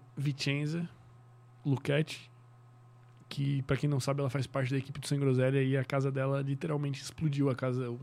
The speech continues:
um botijão de gás da casa da vizinha explodiu e deixou a casa dela em esco-, escombros. E ela tá levantando uma grana ali através de doações pra poder reconstruir e tal.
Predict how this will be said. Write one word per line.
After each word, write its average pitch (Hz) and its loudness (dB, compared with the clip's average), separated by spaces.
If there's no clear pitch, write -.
um 120 -2
botijão 135 6
de 170 2
gás 147 6
da 143 4
casa 139 2
da 139 4
vizinha 131 2
explodiu 131 4
e 143 4
deixou 139 0
a 135 0
casa 135 -2
dela 135 0
em 131 0
esco-, 127 -4
escombros. 165 2
E 131 4
ela 131 4
tá 127 2
levantando 131 4
uma 139 2
grana 135 0
ali 139 0
através 139 2
de 131 2
doações 139 2
pra 135 -6
poder 135 -2
reconstruir 135 2
e 127 -2
tal. 131 -4